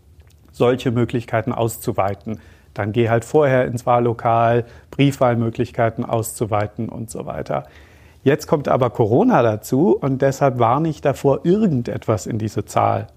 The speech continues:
rein zu interpretieren. Wir haben keinen Vergleich. Wir wissen nicht, wie viele von den von mir gerade so plakativ beschriebenen Farmern in Iowa vielleicht auch Angst vor Corona haben und sich ausrechnen, wenn ich jetzt schon gehe, ähm,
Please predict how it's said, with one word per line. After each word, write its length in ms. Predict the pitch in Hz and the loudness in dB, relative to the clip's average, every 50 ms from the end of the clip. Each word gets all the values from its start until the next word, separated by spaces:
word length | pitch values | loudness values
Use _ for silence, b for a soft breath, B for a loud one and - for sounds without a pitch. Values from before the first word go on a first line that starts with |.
| _ - - | _ -20 -4
rein 220 | - 113 120 110 - | -2 -2 -2 -2 -4
zu 120 | - - | -6 -6
interpretieren. 760 | 113 120 113 120 110 - - 120 - - 135 131 120 120 120 110 | -8 -6 -6 -6 -8 -6 -6 -8 -6 -6 -6 -6 -6 -6 -4 0
Wir 180 | 120 131 120 | 0 0 2
haben 340 | 131 151 170 170 175 175 175 | 2 2 2 2 2 0 -2
keinen 380 | - - 143 139 147 151 151 147 | 0 0 0 0 0 -2 -4 -2
Vergleich. 680 | - 147 143 135 139 131 135 131 110 101 - - b b b b b b b b b b | -2 -4 -2 0 2 2 2 2 0 -4 -8 -12 b b b b b b b b b b
Wir 160 | - 131 117 | 0 0 4
wissen 340 | 127 156 185 - - 156 135 | 4 2 0 0 -2 -2 0
nicht, 380 | 117 120 - 202 - - - 120 | 2 2 0 -2 -2 -6 -6 -4
wie 160 | 120 143 151 | -4 -4 -4
viele 420 | - - 165 165 180 175 170 147 | -2 -2 -2 0 2 2 0 0
von 280 | 143 - 143 139 143 135 | 0 -2 -2 -2 2 2
den 220 | 135 135 131 135 | 2 2 2 0
von 180 | 131 - 135 127 | -2 -2 -2 -2
mir 160 | 127 131 135 | 0 -2 -2
gerade 260 | 135 123 120 123 123 | 0 0 0 -2 0
so 120 | - 131 123 | -2 -4 -2
plakativ 520 | - - 127 - 127 120 - 139 135 - | -2 -2 0 0 -2 0 0 -2 -2 -2
beschriebenen 680 | - 123 - - - 135 147 143 139 135 131 127 123 120 | -6 -8 -8 -2 0 0 2 2 0 0 -2 -2 -4 -6
Farmern 420 | - - 131 127 143 147 139 127 | 0 2 2 2 2 0 0 -2
in 100 | 123 120 | -2 -4
Iowa 580 | 127 127 123 147 147 131 113 113 110 135 160 B B B B B B B B B | -4 -4 0 0 0 2 2 2 2 2 0 B B B B B B B B B
vielleicht 300 | - 143 143 143 - - | 0 0 0 0 0 0
auch 280 | - 185 226 - - | 2 2 2 0 0
Angst 300 | - 165 147 127 - - | -2 0 0 0 -4 -4
vor 180 | - 139 123 113 | -2 -2 -2 0
Corona 500 | - 127 110 113 123 131 131 127 123 110 | 0 0 2 2 2 2 4 2 4 4
haben 340 | 117 120 127 147 160 160 151 | 4 4 4 2 0 -2 -4
und 140 | 143 127 | -4 -4
sich 180 | - 139 - - | -6 -6 -4 0
ausrechnen, 680 | - 131 151 147 - - 143 143 139 - 147 143 135 | 0 0 0 0 0 0 -2 -2 0 -2 -4 -2 -2
wenn 120 | 135 131 135 | -2 -2 -4
ich 120 | 131 - | -4 -2
jetzt 200 | 139 139 139 - | -4 -4 -4 -6
schon 240 | - 156 143 143 131 | -6 -4 -4 -2 -2
gehe, 340 | 127 131 135 139 139 135 135 b b b b b b b b b b _ - | 0 2 2 4 2 0 -2 b b b b b b b b b b _ 0
ähm, 640 | 123 123 123 127 127 131 - - - - - - | 2 2 4 2 0 0 -2 -4 -6 -6 -6 -4